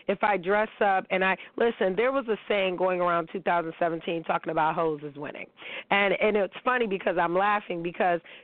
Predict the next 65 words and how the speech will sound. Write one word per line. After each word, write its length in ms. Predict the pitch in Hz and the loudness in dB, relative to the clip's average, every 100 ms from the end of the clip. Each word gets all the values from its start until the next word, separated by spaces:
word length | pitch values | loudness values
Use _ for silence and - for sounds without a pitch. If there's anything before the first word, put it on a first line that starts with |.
| - | -2
you 100 | 240 | 0
know, 140 | 214 | 2
the 100 | 202 | 0
whole 200 | 202 202 | 2 0
Cardi 340 | - 196 190 | 0 0 0
B 200 | 170 180 - | -2 -6 -2
situation. 540 | 180 - 165 160 - | -4 -2 0 0 0
I 120 | - 202 | -2 0
mean, 220 | 202 185 - | 0 -2 -4
she 160 | 233 233 | -2 2
had 380 | 196 180 170 - | 2 4 2 0
a 60 | 190 | -2
wonderful 460 | 175 175 165 165 | 0 0 0 -2
year. 180 | 156 143 | -4 -2
And 80 | 156 | 0
I've 140 | 208 | 0
always 320 | 202 214 208 180 | 0 0 0 0
liked 300 | 175 185 - | 0 0 -2
Cardi 260 | 247 220 220 | -2 -2 -2
B. 100 | 220 | -4
You 180 | 196 | -4
know 160 | 190 175 | -2 0
why? 400 | 160 165 180 262 - - - - | 2 2 0 -2 -6 -18 -12 -2
She 100 | 302 | -2
could 120 | 311 | 0
be 100 | 247 | 0
a 100 | 196 | 0
hoe. 200 | 196 214 220 | 2 0 -2
She 80 | 226 | -4
could 60 | |
be 60 | 196 | -2
whatever 260 | 180 190 208 | 0 -2 -4
she 80 | 202 | -2
was. 300 | 196 147 139 | 0 0 -2
And 80 | 165 | -2
she'll 140 | 277 | -2
tell 240 | - 269 247 | 0 0 0
you 140 | 147 - | -2 -8
she 60 | |
was 140 | 196 156 | -8 -6
a 40 | |
hoe. 240 | 160 - - _ _ _ _ - | -6 -6 -12 _ _ _ _ -8
She, 120 | 208 - | -8 -6
she 100 | 208 - | -8 -4
took 160 | 247 - | -4 0
money 400 | 208 202 196 - | 0 2 0 -2
for 80 | - - | -8 0
sex. 260 | 196 180 - | 2 2 -2
She 80 | - | -8
was 140 | 175 170 | -4 -2
a 60 | |
dancer. 300 | 170 196 180 | 0 0 2
And 80 | 160 | 0
I'm 120 | 196 | 2
not 140 | 285 320 | 2 0
talking 180 | 311 | 0
about 140 | 247 202 | 0 0
just 140 | 202 | -2
her 100 | 202 | -2
being 180 | 175 160 | -2 -2
a 20 | |
dancer. 240 | 170 220 170 | -2 -4 -6
She 80 | - | -16
took 200 | - - | -6 -6
money 400 | 190 208 190 156 | 0 -2 0 -6